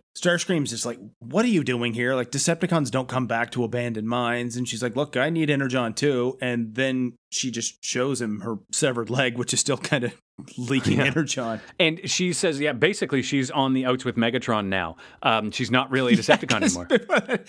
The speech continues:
Speaker 1: Starscream's like, "Okay, was it the Autobots that did that, or was it the old field trip with Megatron
Speaker 2: <laughs>
Speaker 1: bit again?" <laughs>
Speaker 2: She's like, "That was a field trip, but he wasn't there, unfortunately, 'cause she wants revenge." So he says, "Hey,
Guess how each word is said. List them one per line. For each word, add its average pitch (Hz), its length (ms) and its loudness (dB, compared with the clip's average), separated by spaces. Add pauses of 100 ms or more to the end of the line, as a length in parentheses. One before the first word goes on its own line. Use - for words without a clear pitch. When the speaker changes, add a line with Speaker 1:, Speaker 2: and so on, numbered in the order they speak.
(520)
Speaker 1:
Starscream's 214 500 2
like, 185 180 2
"Okay, 151 320 2
was 127 300 0
it 131 80 -4
the 127 80 2
Autobots 143 400 2
that 139 60 -8
did 143 180 2
that, 156 220 4
or 139 100 2
was 135 220 0
it 147 120 -6
the 139 100 2
old 135 220 0
field 147 340 2
trip - 260 4
with - 120 6
Megatron 139 600 4
Speaker 2:
<laughs> - 0 -
Speaker 1:
bit 120 160 0
again?" 135 320 -2
<laughs> 180 260 2
Speaker 2:
She's 151 140 4
like, 180 160 2
"That 214 40 0
was 185 100 -2
a 165 40 -6
field 156 260 2
trip, 131 160 0
but 123 100 0
he 139 80 2
wasn't 113 300 0
there, 95 260 2 (180)
unfortunately, 127 600 2
'cause 135 160 0
she 143 140 2
wants 127 260 0
revenge." 113 400 0
So 123 120 0
he 127 140 0
says, 123 220 -2
"Hey, 208 260 0